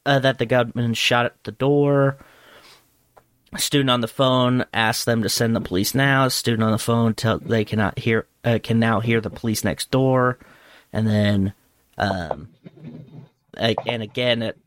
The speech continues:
twelve forty-seven, the student asks to send more police. And then at twelve fifty, patrol, Border Patrol tactical officers using keys borrowed from a school custodian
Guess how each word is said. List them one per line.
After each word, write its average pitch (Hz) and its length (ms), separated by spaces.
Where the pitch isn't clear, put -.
twelve 110 240
forty-seven, 107 540
the 104 80
student 104 300
asks 104 340
to - 160
send 107 260
more 107 200
police. 110 460
And 110 140
then 107 140
at 90 140
twelve 123 280
fifty, 127 440
patrol, 113 580
Border 123 160
Patrol - 340
tactical 110 520
officers 110 640
using 110 260
keys 117 240
borrowed 113 300
from 107 160
a 104 60
school - 400
custodian 127 800